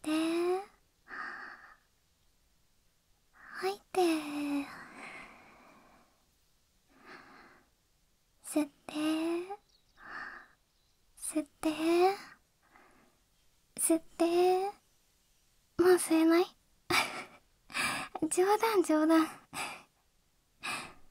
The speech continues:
時々さ、今自分、息詰まってるかもって自問自答してさ、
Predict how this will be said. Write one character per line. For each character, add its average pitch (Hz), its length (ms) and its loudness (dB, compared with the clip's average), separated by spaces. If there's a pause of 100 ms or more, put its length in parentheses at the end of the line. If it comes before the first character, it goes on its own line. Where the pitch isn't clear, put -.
(1200)
時 - 260 -2
々 359 140 4 (160)
さ、 - 320 0 (1040)
今 392 240 6
自 320 220 2
分、 311 360 2 (600)
息 359 240 2
詰 320 180 4
ま 349 100 8
っ 370 40 2
て 415 180 0
る 381 100 4
か 320 120 -2
も 320 220 4
っ 370 40 -6 (560)
て 294 300 -2 (420)
自 302 120 0
問 320 180 8
自 339 160 4
答 349 220 4
し - 60 -6
て 359 140 0
さ、 339 300 -2